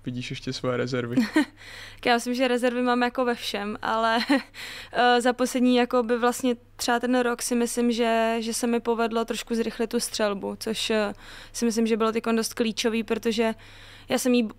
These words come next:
Speaker 2: jako sice trošku z-, zrychlila, ale všichni ostatní taky, <laughs> takže ten rozdíl je furt takový dost podobnej.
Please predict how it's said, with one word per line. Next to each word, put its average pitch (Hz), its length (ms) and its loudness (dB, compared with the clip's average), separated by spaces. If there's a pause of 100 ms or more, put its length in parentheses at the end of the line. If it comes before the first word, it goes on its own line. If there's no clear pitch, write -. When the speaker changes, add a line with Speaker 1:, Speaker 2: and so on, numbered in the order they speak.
Speaker 2:
jako 240 200 2
sice 247 260 -2
trošku 247 300 -2
z-, 240 220 2
zrychlila, 240 560 4
ale 240 100 2
všichni 240 300 -2
ostatní 247 380 0
taky, 262 240 2
<laughs> 208 120 -6
takže - 240 0 (640)
ten 269 180 2 (100)
rozdíl 247 420 -2
je 262 60 4
furt 254 200 -6
takový 254 360 0
dost 262 160 -4
podobnej. 233 520 0